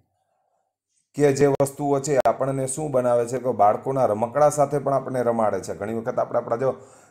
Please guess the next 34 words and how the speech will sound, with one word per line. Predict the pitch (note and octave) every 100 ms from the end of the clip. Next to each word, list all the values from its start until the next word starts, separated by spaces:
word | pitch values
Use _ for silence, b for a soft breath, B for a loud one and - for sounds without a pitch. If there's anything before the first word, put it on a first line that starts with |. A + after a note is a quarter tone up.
| B
આપણે | G#2+ A#2+ A#2+ A#2
બાળકોના | A2 A#2 B2 A#2+
રમકડા, | A2+ A#2 A#2+
ઘણા | G#2+ A2 A#2+
મા-, | A#2 A2+
મોટા | A2 A2+ A2+
માણસોને | B2+ B2 B2 B2+
પણ | A#2 A#2
કાર્ટૂન | A2+ A2+ A2+ G#2+
ગમતા | G#2+ G2+ G2+
હોય | F#2+
છે, | F#2 G2+
બરાબર? | G2+ C3 D3+ C#3 B B _
And | A#2+ C3 B2
અને | B2 C3+
laugh | A2 G#2+ C3 C3+ B2+
at | B2+ -
silly | C3+ C#3 C#3
things, | B2 G2+
અને | G#2+ A#2+
નાનામાં | A2+ G#2 B2+ C#3 C3+
નાની, | C3 A2+
silly | - B2+ B2 C3
એટલે | A#2+
કે | -
નાનામાં | C#3 B2 C#3 C3+
નાની, | B2 A2+ G2+ B B B
નાનામાં | F#2+ A#2+ C#3 C#3+
નાની | C#3+ C#3+
વસ્તુઓ | A#2 A2+ C#3 C3+
તરફ | B2 A#2+ A#2+
આપણને | G2+ A#2 G#2+
હસાવે | F2 - B2 C3+
છે. | C3+ D3